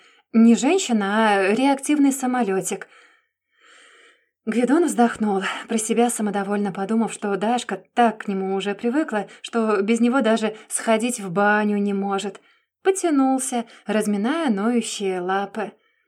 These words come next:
Да, давно его так не укатывали, разве что отец, когда ставил его на крыло.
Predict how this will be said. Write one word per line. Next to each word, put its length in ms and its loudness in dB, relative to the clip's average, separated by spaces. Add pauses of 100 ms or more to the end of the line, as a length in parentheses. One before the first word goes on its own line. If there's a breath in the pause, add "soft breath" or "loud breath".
(440)
Да, 800 -4
давно 480 2
его 240 2
так 240 -4
не 120 -2
укатывали, 720 -2 (280 loud breath)
разве 360 2
что 280 0
отец, 440 -4
когда 480 0
ставил 500 -2
его 340 0
на 140 2
крыло. 420 -4